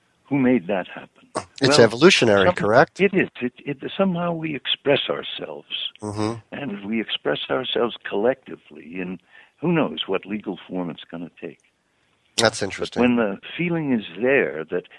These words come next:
Speaker 1: hey, this would be the right way to go, and s-, I believe it is. I believe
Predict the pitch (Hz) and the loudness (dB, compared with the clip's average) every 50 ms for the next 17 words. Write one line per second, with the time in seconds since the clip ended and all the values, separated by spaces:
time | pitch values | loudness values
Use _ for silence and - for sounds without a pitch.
0 | _ _ - 202 180 - - - - 185 - - - 170 147 - 156 127 113 117 | _ _ -2 -2 0 0 -2 -4 -6 -6 -6 -6 -6 -6 -6 -4 -6 -4 -4 -4
1 | 92 90 95 123 147 143 - 120 117 117 110 117 - - - 180 185 131 82 78 | -4 -2 0 0 0 0 -2 -2 -2 -2 -2 -4 -6 -2 0 2 2 2 2 0
2 | 80 82 80 - - - _ _ _ _ _ _ _ _ _ _ _ _ _ _ | -6 -8 -10 -10 -12 -14 _ _ _ _ _ _ _ _ _ _ _ _ _ _
3 | _ _ _ _ - 104 117 131 123 - - - - 131 - - 123 104 123 143 | _ _ _ _ 2 2 2 2 2 -2 -8 -8 -10 -12 -12 -8 -4 -2 0 0
4 | 123 - - - - - - _ - _ _ - 104 127 131 110 95 82 76 73 | 0 -2 -6 -10 -12 -12 -14 _ -20 _ _ 4 4 4 4 4 0 -4 -4 -6
5 | 87 92 | -8 -8